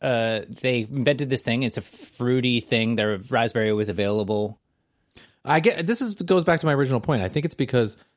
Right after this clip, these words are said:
Speaker 2: people don't really want the actual taste of raspberry.
Speaker 1: I think that's probably less true than people not actually wanting the taste of blueberry.
Speaker 2: Really? 'Cause I feel like maybe it's just me.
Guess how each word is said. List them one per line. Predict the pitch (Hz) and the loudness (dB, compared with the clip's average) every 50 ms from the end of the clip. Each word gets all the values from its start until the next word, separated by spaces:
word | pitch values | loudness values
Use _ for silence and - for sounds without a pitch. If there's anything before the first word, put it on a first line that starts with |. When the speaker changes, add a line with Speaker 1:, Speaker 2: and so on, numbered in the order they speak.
| _ _ | _ _
Speaker 2:
people | - - 127 123 139 | -4 -4 -2 0 0
don't | 127 120 120 120 107 95 95 | 2 2 2 0 0 -4 -4
really | 98 107 110 113 113 104 107 101 98 98 | -2 0 2 2 2 2 2 0 0 -2
want | 85 85 87 98 104 120 135 - - - | -4 -4 -2 0 0 0 0 -2 -4 -6
the | 104 98 - | -6 -6 -4
actual | 95 90 87 - - 98 87 85 82 | -6 -6 -6 -6 -6 -6 -6 -6 -6
taste | - 90 82 80 - - | -6 -8 -8 -8 -10 -12
of | 85 82 | -12 -10
raspberry. | 82 78 - - - - - - - - - - - - _ _ - | -10 -10 -12 -14 -16 -16 -16 -16 -18 -18 -20 -20 -20 -20 _ _ -4
Speaker 1:
I | 143 | -2
think | 151 208 175 | 0 0 2
that's | 156 135 - | 0 0 0
probably | - 147 120 104 95 | 0 0 0 0 -2
less | 90 95 113 139 170 - | 0 0 2 2 2 0
true | - - - 113 104 98 | -4 -4 0 0 0 0
than | 95 98 92 92 80 | 0 -2 -2 -2 -4
people | - 113 101 90 - 104 | -4 -4 -4 -4 -4 -6
not | 85 101 95 98 - | -4 -4 -4 -4 -4
actually | 98 92 - - 107 | -4 -6 -6 -4 -4
wanting | 95 95 92 87 - 98 90 82 | -4 -4 -4 -6 -6 -8 -10 -10
the | 107 | -10
taste | - - 107 92 95 - - - - - | -8 -6 -4 -4 -4 -6 -8 -10 -6 -6
of | 104 92 85 87 - - - _ _ _ _ _ _ _ _ _ _ _ _ _ _ _ - | -4 -4 -4 -6 -10 -16 -20 _ _ _ _ _ _ _ _ _ _ _ _ _ _ _ -8
blueberry. | 104 98 101 110 110 87 - 82 80 76 80 - 80 87 - - _ _ _ _ _ _ - | -4 -2 0 0 -2 -2 -6 -10 -10 -12 -14 -14 -14 -14 -16 -18 _ _ _ _ _ _ -2
Speaker 2:
Really? | 98 110 151 220 320 359 349 | 2 4 4 4 4 4 2
'Cause | - - 160 | 2 0 0
I | 160 180 196 | 2 2 2
feel | - 269 247 | 2 2 2
like | 240 202 165 - - _ _ _ _ _ - | 2 2 -2 -4 -10 _ _ _ _ _ -4
maybe | 190 220 302 | -2 -2 -2
it's | 277 - | 0 -2
just | 165 143 131 | -2 -2 0
me. | 127 123 120 110 95 90 87 | 0 2 2 2 2 0 -2